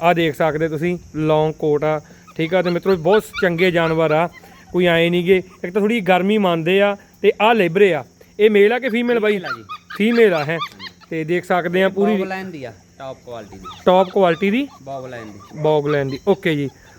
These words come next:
Speaker 1: ਤੇ ਦੇਖ ਸਕਦੇ ਆ ਮਿੱਤਰੋ, ਚੰਗਾ ਜਾਨਵਰ ਆ। ਤੇ ਇਹ ਕਿੰਨੇ ਦਿਨਾਂ ਦਾ ਬਾਈ?
Speaker 2: ਇਹ ਹੈਗੇ ਪੰਤਾਲੀ ਦਿਨ ਦੀ।
Speaker 1: ਇਹ ਪੰਤਾਲੀ ਦਿਨ ਦੀ ਆ। ਤੇ ਇੱਧਰਲੇ ਪਾਸੇ ਆਹ ਦਿਖਾ ਦਿਓ ਬਾਈ ਚੱਕ ਕੇ। ਤੇ ਇਹ ਹੈਗੇ ਆ
Speaker 2: ਇਹ
Speaker 1: ਮੇਲ।
Speaker 2: ਡਬਲ ਕੋਡ ਆ, ਮੇਲ ਵੀ ਆ, ਫੀਮੇਲ ਵੀ ਇਹਦੇ ਵਿੱਚ।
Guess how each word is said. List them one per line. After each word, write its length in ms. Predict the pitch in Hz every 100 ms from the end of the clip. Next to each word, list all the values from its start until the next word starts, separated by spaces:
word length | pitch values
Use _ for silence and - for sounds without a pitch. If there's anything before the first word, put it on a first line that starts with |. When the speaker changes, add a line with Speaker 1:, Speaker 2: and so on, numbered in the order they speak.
| - -
Speaker 1:
ਤੇ 180 | 151
ਦੇਖ 220 | 143 160 -
ਸਕਦੇ 320 | 170 160 175
ਆ 40 |
ਮਿੱਤਰੋ, 300 | 175 175 190
ਚੰਗਾ 360 | 175 170 160 175
ਜਾਨਵਰ 380 | 160 151 151 160
ਆ। 140 | 160 - _ _ - _ _ _ _
ਤੇ 80 | 208
ਇਹ 140 | 269 294
ਕਿੰਨੇ 200 | 277 262
ਦਿਨਾਂ 180 | 262
ਦਾ 60 | 247
ਬਾਈ? 200 | 214 185 - - - - _ _ 196
Speaker 2:
ਇਹ 100 | 202
ਹੈਗੇ 160 | 208
ਪੰਤਾਲੀ 400 | 220 202 185 165
ਦਿਨ 180 | 147 131
ਦੀ। 140 | 120 104 -
Speaker 1:
ਇਹ 120 | 208
ਪੰਤਾਲੀ 420 | - 220 202 170 151
ਦਿਨ 220 | 151 147
ਦੀ 160 | 143
ਆ। 120 | 139 135 _ _ - _ -
ਤੇ 340 | 175 175 180 190 - - -
ਇੱਧਰਲੇ 320 | 202 190 247
ਪਾਸੇ 380 | 240 214 220 214 196
ਆਹ 220 | 190 190
ਦਿਖਾ 240 | 180 170
ਦਿਓ 140 | 156 151
ਬਾਈ 140 | 160
ਚੱਕ 240 | 170 160 -
ਕੇ। 180 | 156 139 _ - _
ਤੇ 160 | 180 185
ਇਹ 220 | 190 220
ਹੈਗੇ 380 | 196 196 214 208
ਆ 160 | 190 190
Speaker 2:
ਇਹ 60 |
Speaker 1:
ਮੇਲ। 380 | 190 165 170 180
Speaker 2:
ਡਬਲ 60 | 185
ਕੋਡ 200 | 131 123
ਆ, 60 | 107 - 123
ਮੇਲ 300 | 156 175 180
ਵੀ 120 | 214
ਆ, 20 |
ਫੀਮੇਲ 360 | 151 151 156 147
ਵੀ 60 |
ਇਹਦੇ 120 | 147
ਵਿੱਚ। 140 | 143